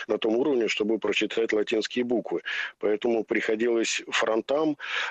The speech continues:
э, мобилизовывать своих художников для того, чтобы они готовили дорожные знаки, дорожные указатели, чтобы было ясно, куда ехать. В общем, казалось бы, тоже мелочь, но эта мелочь очень важная в условиях войны.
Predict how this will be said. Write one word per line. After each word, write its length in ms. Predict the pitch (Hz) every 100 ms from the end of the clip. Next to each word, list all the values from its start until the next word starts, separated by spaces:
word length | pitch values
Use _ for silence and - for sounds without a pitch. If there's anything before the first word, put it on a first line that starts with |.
| -
э, 400 | - 101 98 98
мобилизовывать 760 | 104 113 123 113 117 113 104 -
своих 260 | 120 110
художников 640 | - 117 131 151 127 101 95
для 140 | 95
того, 260 | 95 101 120
чтобы 340 | - 110 98
они 180 | 101 123
готовили 1000 | 107 101 101 110 123 113 107 104 98 95
дорожные 560 | 90 101 120 117 110 101
знаки, 400 | 101 117 117 98
дорожные 460 | 98 104 101 107
указатели, 640 | 107 - 110 101 - 98 - - _ - - - - _ - - - -
чтобы 280 | - 95 101
было 80 | 101
ясно, 340 | 95 - 113
куда 240 | - 95 101
ехать. 520 | 95 85 - - - _ - - - - - _ - -
В 100 | 101
общем, 200 | 107 107
казалось 340 | 113 110 110
бы, 120 | 104 110
тоже 300 | 131 107 110
мелочь, 420 | 110 147 120 104
но 80 | 95
эта 200 | 95 110
мелочь 420 | 98 101 101 101
очень 240 | 92 117
важная 340 | 110 95 82 82
в 40 |
условиях 480 | 87 - 87 82 -
войны. 360 | 87 85 78